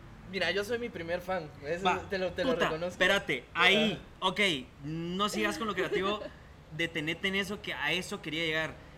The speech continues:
Speaker 2: Creo que es importante que hables eso de, "Yo soy mi primer fan, yo soy la primera persona que estoy debajo, que estoy creando mis proyectos,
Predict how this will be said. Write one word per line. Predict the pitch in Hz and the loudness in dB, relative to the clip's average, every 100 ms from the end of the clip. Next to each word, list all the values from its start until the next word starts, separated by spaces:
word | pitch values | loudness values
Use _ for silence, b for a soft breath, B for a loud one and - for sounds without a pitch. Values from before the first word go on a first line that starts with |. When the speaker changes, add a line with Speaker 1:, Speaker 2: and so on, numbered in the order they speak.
| - | -10
Speaker 2:
Creo | - 185 214 | -2 -2 0
que | 202 | -2
es | 190 202 | -2 0
importante | 214 180 165 151 127 233 254 247 247 269 - - - - | -2 0 -2 -2 -4 -2 -2 -2 -6 -8 -12 -16 -16 -8
que | 151 | -4
hables | 143 151 | -2 -2
eso | 165 185 202 | -2 -4 -4
de, | 185 143 - - - 123 | -4 -4 -8 -16 -14 -8
"Yo | 143 190 | -4 -4
soy | - - 220 233 | -6 -4 -4 -2
mi | |
primer | 196 135 143 | -6 -6 -6
fan, | - 170 180 147 | -4 -4 -4 -6
yo | 180 | -6
soy | - 196 | -6 -4
la | 196 | -4
primera | 190 135 165 | -6 -6 -6
persona | 170 123 147 175 175 B B | -8 -8 -6 -6 -8 B B
que | - | -8
estoy | 143 - 170 | -6 -4 -2
debajo, | 180 170 170 180 185 - | 0 0 -2 -4 -6 -6
que | |
estoy | 143 - 165 | -10 -6 -6
creando | 165 190 180 | -2 -4 -4
mis | 175 | -6
proyectos, | - 139 - 156 | -6 -6 -6 -8